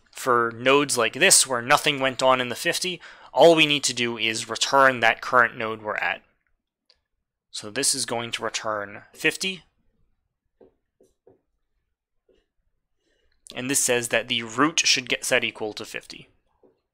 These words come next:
which is exactly what it was before. So now, with pointer reinforcement, and then, uh, our public remove method would return this data in the dummy po-,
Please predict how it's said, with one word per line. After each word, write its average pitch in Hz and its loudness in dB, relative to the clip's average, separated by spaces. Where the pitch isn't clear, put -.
which 117 -4
is 117 -4
exactly 113 0
what 107 -6
it 110 -6
was 104 -6
before. - -14
So 131 -4
now, 175 0
with - -2
pointer 156 2
reinforcement, 165 -2
and 151 4
then, 139 6
uh, 131 6
our 127 6
public 170 2
remove 139 -2
method 131 -4
would 120 -4
return 120 2
this 143 4
data 123 4
in 135 -8
the 123 -6
dummy 113 -2
po-, - -20